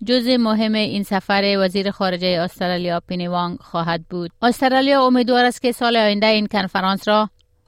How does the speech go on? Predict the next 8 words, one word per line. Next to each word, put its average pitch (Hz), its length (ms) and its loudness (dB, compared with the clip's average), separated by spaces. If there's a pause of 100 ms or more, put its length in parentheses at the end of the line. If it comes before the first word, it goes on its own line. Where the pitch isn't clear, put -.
به 214 180 2
صورت 226 380 0
مشترک 220 600 0
با 214 300 0
کشورهای 202 840 0
منطقه 190 600 -4
برگزار 185 500 -2
کند 247 340 0